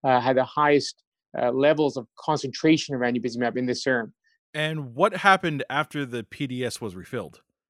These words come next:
Speaker 1: That's a great question. As physicians, we wanna know if we refill this a first or second time or third time,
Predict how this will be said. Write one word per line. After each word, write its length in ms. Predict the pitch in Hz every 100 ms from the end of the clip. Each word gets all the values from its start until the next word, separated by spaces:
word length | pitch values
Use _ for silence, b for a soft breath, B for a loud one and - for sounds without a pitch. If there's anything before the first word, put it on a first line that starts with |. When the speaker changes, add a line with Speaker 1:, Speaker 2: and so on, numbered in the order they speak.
| 220
Speaker 1:
That's 180 | 220 202
a 60 | 190
great 240 | 190 190
question. 340 | - 196 - -
As 180 | 175 165
physicians, 440 | - 139 214 196 160
we 80 |
wanna 240 | 160 156 147
know 220 | 170 185
if 100 | 143
we 100 | 139
refill 340 | 131 147 143 147
this 220 | 139 -
a 80 | 123 _ _ _
first 300 | 139 135 131
or 80 | 117
second 360 | - 131 127
time 280 | 117 131 135
or 80 | 123
third 260 | 113 139 143 -
time, 240 | 120 127